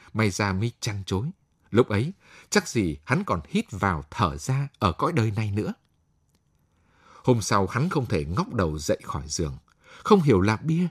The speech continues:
hay là mưa hạ gục hắn, hay là ý nghĩ miên man về đứa con, hay là cả ba. Chỉ biết hắn ly bì nóng và sốt, đầu ong ong đau như búa bổ. May mà người yêu hắn kịp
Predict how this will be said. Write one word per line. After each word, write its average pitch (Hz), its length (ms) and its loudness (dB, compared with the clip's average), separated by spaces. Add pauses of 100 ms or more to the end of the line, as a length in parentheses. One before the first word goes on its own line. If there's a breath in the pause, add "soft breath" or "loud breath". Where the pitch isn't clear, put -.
(100)
hay 175 140 0
là 123 120 0
mưa 151 340 0
hạ - 180 -6
gục 95 240 -2
hắn, 131 240 -4 (500 loud breath)
hay 156 140 4
là 131 120 2
ý 98 140 0
nghĩ 151 180 0
miên 131 280 2
man 120 300 -4
về 76 100 -2
đứa 143 200 0
con, 156 260 -4 (400 soft breath)
hay 202 140 2
là 151 100 2
cả 104 300 -4
ba. 170 260 -2 (760 soft breath)
Chỉ 90 180 4
biết 110 220 6
hắn 131 380 -2
ly 123 320 2
bì 90 340 0
nóng 104 280 -2
và - 160 -10
sốt, - 280 -6 (460 loud breath)
đầu 123 320 8
ong 180 220 2
ong 190 240 2 (140)
đau 123 200 2
như 107 200 0
búa 104 160 2
bổ. 82 280 -2 (640 loud breath)
May 160 180 4
mà 120 120 2
người 92 240 4
yêu 117 220 2
hắn 120 260 -2
kịp - 220 0